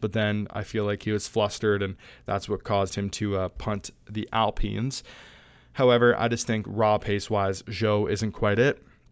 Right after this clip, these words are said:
So maybe when they move on to Sauber, we see a Théo Pourchaire join the squad. I'm not sure if it will happen, though.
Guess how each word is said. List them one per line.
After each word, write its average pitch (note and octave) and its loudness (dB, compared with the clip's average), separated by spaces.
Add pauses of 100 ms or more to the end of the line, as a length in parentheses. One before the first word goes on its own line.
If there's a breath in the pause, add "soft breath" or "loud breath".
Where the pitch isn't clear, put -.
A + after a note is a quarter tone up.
(540)
So A2 4
maybe C3 4
when A#2+ 4
they A2+ 2
move A2 0
on G#2+ 4
to G#2+ -2
Sauber, B2+ 2
we A2 0
see - -2
a G#2 2
Théo G#2 0
Pourchaire C3+ 2
join C3 0
the B2+ -4
squad. C3 2
I'm G#2+ -2
not G#2+ -2
sure A2+ 0
if G#2+ 0
it G#2 -2
will G#2+ 0
happen, G#2 -2
though. G#2 -2